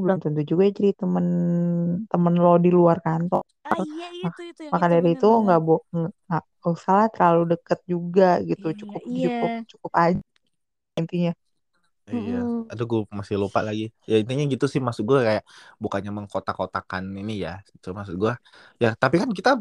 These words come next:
Speaker 3: berawal dari teman kantor, tapi kan beda ya,
Speaker 2: Iya,
Speaker 3: maksud gue
Speaker 2: iya,
Speaker 3: kayak
Speaker 2: makanya segelintir orang ya.
Speaker 3: Iya, sedikit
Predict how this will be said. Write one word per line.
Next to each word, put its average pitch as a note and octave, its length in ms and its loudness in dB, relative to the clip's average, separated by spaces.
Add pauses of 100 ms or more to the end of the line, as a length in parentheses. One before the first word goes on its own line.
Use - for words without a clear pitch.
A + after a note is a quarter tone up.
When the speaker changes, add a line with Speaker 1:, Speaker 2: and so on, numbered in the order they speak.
Speaker 3:
berawal B2+ 440 2
dari A#2+ 140 -6 (120)
teman A#2 200 -14
kantor, C#3 220 -16
tapi E3+ 160 -10
kan D4 120 -6
beda D#3+ 160 2 (100)
ya, D#3 40 -2
Speaker 2:
Iya, - 60 0
Speaker 3:
maksud F#3+ 180 -4
gue A3 80 2
Speaker 2:
iya, A#3 60 4
Speaker 3:
kayak A#3+ 100 4
Speaker 2:
makanya D4 280 4
segelintir A#3+ 520 -4 (120)
orang B3 260 -12
ya. A#3+ 180 -18 (100)
Speaker 3:
Iya, G3 100 -8 (280)
sedikit F3+ 380 -4